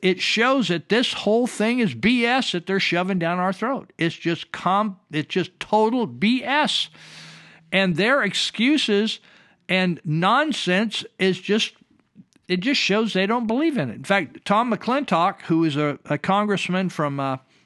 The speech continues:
El Dorado County, I think, and, and a number of other counties, he stood on the floor and he complimented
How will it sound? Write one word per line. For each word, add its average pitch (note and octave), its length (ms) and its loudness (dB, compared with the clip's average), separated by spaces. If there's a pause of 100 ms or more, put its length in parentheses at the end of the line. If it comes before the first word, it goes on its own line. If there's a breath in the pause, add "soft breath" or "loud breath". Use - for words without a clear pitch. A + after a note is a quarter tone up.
(160)
El F3+ 140 2
Dorado G3+ 340 2
County, D3+ 400 -2
I C#3 80 -2
think, F#3+ 300 -4 (600 loud breath)
and, C#3+ 260 -4
and D#3 160 -2
a C#3+ 60 0
number D3+ 280 0
of C3 80 -2
other F#3 220 0
counties, D3+ 460 -2
he A3 120 2
stood A3 340 0
on F#3+ 140 0
the D#3+ 100 -2
floor A3+ 560 0
and F#3 360 0
he A3 160 2
complimented F#3+ 920 0